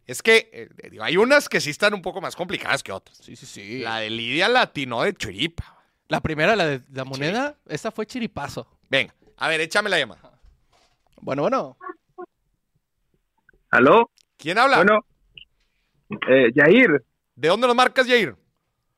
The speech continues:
Speaker 3: De Boulder, Colorado.
Speaker 1: Boulder, Colorado. ¿Qué haces allá, Yair?
Speaker 3: Estoy haciendo un doctorado.
Speaker 1: Uy, qué chingón, ¿en qué?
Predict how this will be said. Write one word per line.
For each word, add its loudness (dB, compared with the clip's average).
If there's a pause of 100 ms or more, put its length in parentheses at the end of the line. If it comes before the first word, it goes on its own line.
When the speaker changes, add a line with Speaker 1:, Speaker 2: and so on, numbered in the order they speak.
(440)
Speaker 3:
De 4
Boulder, 6
Colorado. 6 (160)
Speaker 1:
Boulder, 0
Colorado. 4 (260)
¿Qué -4
haces 0
allá, 6
Yair? 2 (1500)
Speaker 3:
Estoy 2
haciendo 6
un 8
doctorado. 6 (320)
Speaker 1:
Uy, -8
qué -10
chingón, -6
¿en -6
qué? 2